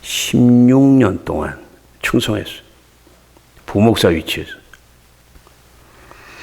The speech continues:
근데 어느 날 교회를 개척할 때가 됐어요. 그래서 기도하다가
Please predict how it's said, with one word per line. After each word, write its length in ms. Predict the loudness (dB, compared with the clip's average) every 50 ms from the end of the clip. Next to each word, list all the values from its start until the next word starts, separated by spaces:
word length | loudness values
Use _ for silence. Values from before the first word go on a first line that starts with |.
| -14 -14 -14 -14 -14 -16 -18 -18 -18 -18 -20 -4 0
근데 160 | 2 4 4 4
어느 100 | 4 4
날 380 | 4 4 4 4 4 2 2
교회를 880 | 2 2 4 4 4 4 4 2 2 2 2 0 -2 -2 -6 -8 -12 -12
개척할 1200 | -12 -12 -12 -12 -12 -10 -10 -10 -12 -14 -14 -14 -12 -10 -10 -10 -10 -12 -12 -12 -14 -14 -16 -12 -8
때가 260 | -8 -6 -6 -6 -8 -10
됐어요. 400 | -10 -10 -10 -10 -10 -12 -14 -16 -18 -20 -20 -20 _ -20 -20 -20 -20 -20 -20 _ -20 -20 -20 -20 -20 -20 -20 -20 -20 -20 -20 -20 -20 -20 -20 -20 -20 -20 -20 -20 _ -20 -20 -20 -20 -20 -20 -18 -20 -20 -20 -20 -20 -10 -2
그래서 220 | 0 0 0 0 0
기도하다가 680 | 0 2 4 4 4 4 4 4 4 4 4 2 0